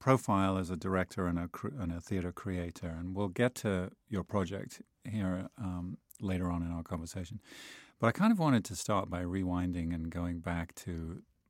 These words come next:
some of your early days, uh, by asking this question. What led you to, to your life as a practitioner in the theater? Where did it start?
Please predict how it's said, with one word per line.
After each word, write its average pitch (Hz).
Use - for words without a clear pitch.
some 92
of 90
your 85
early 90
days, 82
uh, 85
by 123
asking 120
this 98
question. 113
What 131
led 127
you 92
to, 98
to 123
your 104
life 95
as 92
a 92
practitioner 95
in 95
the 104
theater? 95
Where 113
did 117
it 117
start? 101